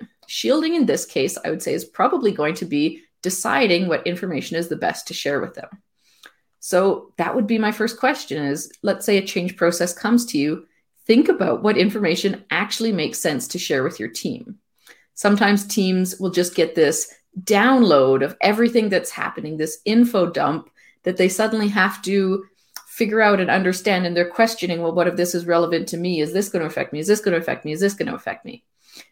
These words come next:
Generally, as a leader, you are gonna have more information about what will affect them from that change.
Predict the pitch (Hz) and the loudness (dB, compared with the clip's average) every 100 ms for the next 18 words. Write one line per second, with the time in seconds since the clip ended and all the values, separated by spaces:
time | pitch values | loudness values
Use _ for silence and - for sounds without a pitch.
0 | _ - 196 269 262 233 196 180 247 262 | _ 0 4 4 4 4 2 2 2 2
1 | 139 180 - _ _ - 190 226 240 247 | 2 0 -2 _ _ -6 2 6 6 4
2 | 233 233 277 269 196 180 180 185 196 247 | 2 2 2 2 2 0 -2 -2 0 0
3 | 294 165 180 - - 156 160 - - _ | 2 0 -2 -6 -2 0 0 0 -8 _
4 | _ - 170 190 202 180 170 175 233 269 | _ -18 -2 0 0 -2 -2 0 0 -2
5 | - - 185 - 160 160 - - - 233 | -2 -6 -4 -2 -2 -2 -6 -6 -6 -4
6 | - - - - | -6 -12 -20 -20